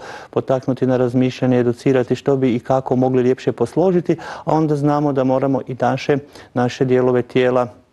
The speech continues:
prilagoditi tako, evo, tako da će idući tjedan biti više naglasak na glavu,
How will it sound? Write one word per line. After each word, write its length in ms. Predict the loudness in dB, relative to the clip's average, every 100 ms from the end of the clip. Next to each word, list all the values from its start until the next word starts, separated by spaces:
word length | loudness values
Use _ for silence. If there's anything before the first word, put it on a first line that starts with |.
| _ _ _ _ _ -20 -8
prilagoditi 840 | 0 2 2 2 2 2 -2 -2
tako, 480 | -2 0 0 0 0
evo, 240 | 2 0
tako 340 | 0 -2 -2 -2
da 100 | -2
će 180 | 0 0
idući 240 | 0 -2
tjedan 320 | -2 0 0
biti 240 | 0 0 0
više 280 | 0 0
naglasak 500 | 0 2 0 -2 -4
na 100 | -2
glavu, 400 | 0 2 2 0